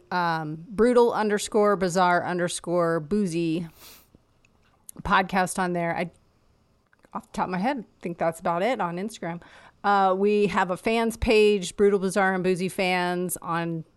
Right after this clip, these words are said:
Facebook, where you can go and interact with other fans. We also have just a business page where we post a lot of our stuff,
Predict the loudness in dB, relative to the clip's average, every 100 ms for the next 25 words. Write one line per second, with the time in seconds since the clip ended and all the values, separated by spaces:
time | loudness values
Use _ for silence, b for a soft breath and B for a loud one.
0 | -2 0 0 0 0 0 -2 0 2 0
1 | -4 -6 -6 -2 0 0 -2 -4 -6 -4
2 | -4 -6 -8 -2 -2 0 -2 -2 -2 -6
3 | -12 B B B B 0 2 0 0 2
4 | 2 0 -6 -4 0 2 2 -4 0 2
5 | 2 2 0 0 -2 -4 0 0 0 0
6 | -2 -2 -2 -2